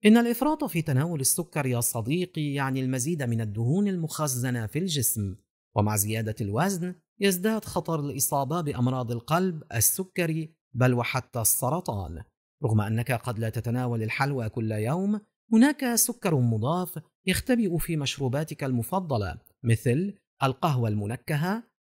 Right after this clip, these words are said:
أو حتى في بعض الأطعمة الصحية كالعصير الأخضر والزبادي.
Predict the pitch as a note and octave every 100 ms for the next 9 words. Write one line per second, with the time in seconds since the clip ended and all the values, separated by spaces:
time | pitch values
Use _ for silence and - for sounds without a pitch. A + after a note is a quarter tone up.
0 | - D3+ - A#2+ - D#3+ G#3+ - A#2+ A#2
1 | F#3 F3+ E3+ F#3 E3+ E3 - D3+ - E3+
2 | F3 G#3+ A#3 _ _ - C3+ A2+ A#2 E3
3 | G#3+ A3 F#3 F3 D#3+ D#3+ D3 C3 - _
4 | - A2+ A2 G2+ D#3 F#3 G#2+ F#2+ E2 -